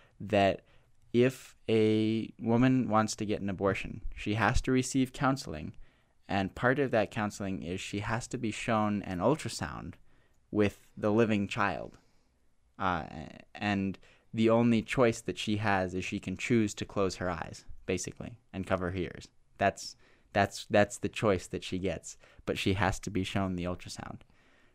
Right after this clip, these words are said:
So basically, if you don't wanna see that all of these refugees are, are suffering and are living in these insufferable conditions, then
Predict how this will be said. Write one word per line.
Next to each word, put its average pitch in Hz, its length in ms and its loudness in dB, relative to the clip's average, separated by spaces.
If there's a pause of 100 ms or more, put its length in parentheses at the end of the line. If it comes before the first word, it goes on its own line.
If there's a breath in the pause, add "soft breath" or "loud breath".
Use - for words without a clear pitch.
So 117 480 4 (240 soft breath)
basically, 117 680 2 (200 soft breath)
if 120 180 -4
you 156 120 6
don't 156 200 4
wanna 131 220 2
see 147 340 2
that 104 160 0
all 113 220 4
of 107 100 -2
these 107 240 -2
refugees 101 800 -2
are, 87 580 -2
are 90 160 -4
suffering - 640 -6 (220)
and 87 420 -4
are 92 220 -2
living 104 440 0
in 90 460 -4
these 92 220 -4
insufferable 92 520 -4
conditions, 90 680 -6 (400 loud breath)
then 98 480 0